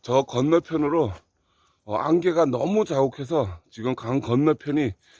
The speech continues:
어, 보이지가 않습니다. 제가 걸어가는 이 도로 쪽도 거의 뭐 시야가 뭐 한 이삼십 미터 밖에 나오지 않아요. 어, 이렇게 안개가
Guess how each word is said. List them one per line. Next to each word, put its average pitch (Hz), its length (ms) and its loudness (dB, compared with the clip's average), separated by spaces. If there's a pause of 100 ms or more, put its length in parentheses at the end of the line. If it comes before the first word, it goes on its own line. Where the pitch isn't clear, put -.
(140)
어, 107 100 -10
보이지가 139 520 2
않습니다. 90 520 -6 (480)
제가 151 280 0
걸어가는 160 500 2
이 143 260 4
도로 156 320 2
쪽도 143 540 -2 (560)
거의 143 260 2
뭐 135 320 4
시야가 151 640 2 (540)
뭐 104 300 0
한 120 200 -6
이삼십 165 460 0
미터 151 260 2
밖에 110 240 0
나오지 104 320 0
않아요. 87 400 -2 (680)
어, 113 160 2
이렇게 143 340 0
안개가 143 640 0